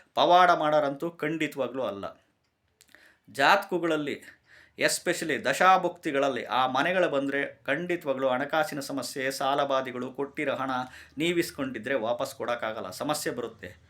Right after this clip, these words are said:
ಈ ರಿಲೇಟೆಡ್ಸ್‌ಗಳೆಲ್ಲ ಇರುತ್ತೆ. ಇದಕ್ಕೆ ಇದು ಅದ್ಭುತವಾದ ಪರಿಹಾರ ಮಾಡಿಕೊಂಡು ನಿಮಗೆ ನೀವೇ ಶ್ರೀಮಂತರಾಗ್ರಿ, ನಿಮಗೆ ನೀವೇ ಜ್ಯೋತಿಷಿಗಳಾಗ್ರಿ,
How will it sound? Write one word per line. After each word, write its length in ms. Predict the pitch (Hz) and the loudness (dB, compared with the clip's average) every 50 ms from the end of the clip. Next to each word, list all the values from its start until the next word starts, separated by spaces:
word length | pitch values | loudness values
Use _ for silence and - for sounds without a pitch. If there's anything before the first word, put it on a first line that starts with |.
| _ _ _ _ _ _ _ _ - - - - _ _ - | _ _ _ _ _ _ _ _ -20 -20 -20 -20 _ _ -10
ಈ 200 | 151 170 175 170 | -6 -4 -2 -2
ರಿಲೇಟೆಡ್ಸ್‌ಗಳೆಲ್ಲ 840 | 151 151 160 180 180 185 190 175 - - 175 143 135 123 120 127 131 | 0 2 2 2 2 2 0 -4 -4 -4 -6 -4 -4 -4 -4 -4 -4
ಇರುತ್ತೆ. 580 | 127 - - 95 - - - - - - - _ - | -4 -4 -6 -10 -12 -14 -16 -16 -16 -18 -20 _ -8
ಇದಕ್ಕೆ 600 | - 175 208 247 247 247 - 135 120 113 123 - - - - - _ _ _ - | -6 -4 -2 -2 -4 -4 -4 -4 -4 -4 -6 -8 -14 -20 -20 -20 _ _ _ -8
ಇದು 240 | 135 143 139 120 | -6 -4 -2 -4
ಅದ್ಭುತವಾದ 1000 | - - 139 185 180 185 - - - - 262 214 269 262 220 208 185 165 147 139 | -2 0 0 0 0 -2 -6 -8 -4 0 2 2 2 2 2 4 4 4 4 2
ಪರಿಹಾರ 400 | - - 135 127 120 120 117 117 123 131 135 135 - - - _ _ - | 2 0 0 2 2 0 0 0 0 0 -2 -4 -6 -10 -20 _ _ -14
ಮಾಡಿಕೊಂಡು 1000 | 107 104 120 147 170 196 196 170 - 165 147 131 123 113 117 120 123 127 127 - _ _ _ _ _ - - _ _ 117 | -10 -4 0 4 6 6 6 4 2 -2 -4 -2 -4 -4 -6 -6 -8 -10 -14 -18 _ _ _ _ _ -20 -20 _ _ -6
ನಿಮಗೆ 340 | 117 151 170 190 214 214 | -2 0 0 2 2 0
ನೀವೇ 680 | 175 160 165 165 165 156 160 156 156 156 151 147 147 - - _ _ _ _ | 0 0 0 0 0 2 2 2 2 0 0 -2 -4 -8 -14 _ _ _ _
ಶ್ರೀಮಂತರಾಗ್ರಿ, 1080 | - - 165 151 147 151 160 156 151 139 139 135 131 127 123 123 120 120 110 101 - - - - - - | -6 -4 -2 0 0 0 0 -2 -2 -2 -2 0 0 0 0 -2 -6 -10 -12 -12 -14 -18 -20 -20 -12 -4
ನಿಮಗೆ 320 | 156 170 175 208 233 208 185 | -2 0 2 2 2 0 0
ನೀವೇ 440 | 180 180 180 170 170 170 170 175 | 0 0 2 4 4 4 4 4
ಜ್ಯೋತಿಷಿಗಳಾಗ್ರಿ, 1120 | 156 - 135 147 170 175 - 165 - - - 139 139 139 139 135 135 135 135 123 110 104 | 2 0 -2 -4 -2 -2 -4 -6 -6 -6 -4 -2 0 2 2 2 0 -2 -4 -6 -8 -10